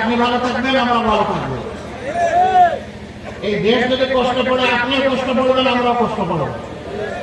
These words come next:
আমরা কি কেউ চাই স্বেচ্ছায় আমরা কষ্টের মধ্যে আবার পড়ি? যদি না পড়ি, তাহলে কি করতে হবে আমাদের? বাংলাদেশের তিপ্পান্ন বছর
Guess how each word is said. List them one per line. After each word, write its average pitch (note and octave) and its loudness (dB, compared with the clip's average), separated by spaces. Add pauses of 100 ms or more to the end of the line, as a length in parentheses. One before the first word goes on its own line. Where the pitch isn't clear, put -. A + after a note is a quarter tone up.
(720)
আমরা G#3+ 0
কি A3+ -2
কেউ G#3 -4
চাই F#3+ 0
স্বেচ্ছায় F#3+ -2
আমরা F#3 -2
কষ্টের F3+ -2
মধ্যে F3 -4
আবার F3 2
পড়ি? E3+ 4 (1400)
যদি F3 0
না F3+ 0 (140)
পড়ি, G3+ -2
তাহলে F#3+ 0
কি A3 -2
করতে G3+ -4
হবে F#3+ -2
আমাদের? F#3+ -4 (1200)
বাংলাদেশের F#3+ 0
তিপ্পান্ন G3 -2
বছর F#3 -2